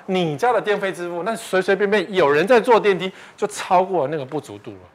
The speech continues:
所以说空屋率下降，我对于，对于这个数字是有一点嗤之以鼻啦，因为没有人住房子就会这样啦，还更夸张的，如果你家漏水，就变这个，这个是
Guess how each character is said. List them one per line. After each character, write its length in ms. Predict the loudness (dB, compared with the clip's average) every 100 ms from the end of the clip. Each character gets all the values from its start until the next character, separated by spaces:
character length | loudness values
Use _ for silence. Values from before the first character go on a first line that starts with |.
| -20 -20 0
所 120 | 2
以 80 | 4
说 120 | 0
空 360 | 4 6 6
屋 80 | 4
率 180 | 0 -4
下 240 | 2 2
降， 300 | 2 0 -2
我 80 | -4
对 200 | -8 -6
于， 140 | -6 -4
对 260 | -2 -2
于 60 | -2
这 100 | -4
个 80 | -4
数 220 | -4 -6
字 180 | -6 -12
是 140 | -8
有 140 | -8
一 20 | -8
点 180 | -10
嗤 240 | -12 -12 -10
之 160 | -10
以 220 | -12 -14 -20
鼻 240 | -20 -20 -20
啦， 100 | -20 _ _ _ -20 -20 _ _ _ _
因 100 | -4
为 60 | -2
没 140 | 0
有 40 | 0
人 140 | 0
住 160 | -2 -4
房 180 | -2
子 120 | -6 -6
就 100 | -6
会 80 |
这 200 | -4 -2
样 220 | -2 -4 -8
啦， 140 | -18 -20 _ _ _
还 120 | -12
更 140 | -6 -4
夸 220 | -2 -4
张 240 | -6 -10
的， 100 | -12 -18 -20 _ _ _ _
如 120 | -2
果 180 | 4 2
你 300 | 2 -6 -12 -20 -4
家 240 | 2 2
漏 240 | 4 0
水， 300 | -2 -12 -18 -18 _ _ _ _ _ _ _ _ _ _
就 100 | -12
变 160 | -10 -10
这 80 |
个， 140 | -14 -18 -20 _ _ _ _ _ _ _ _ _ _
这 140 | -8 -6
个 80 |
是 260 | -6 -8 -10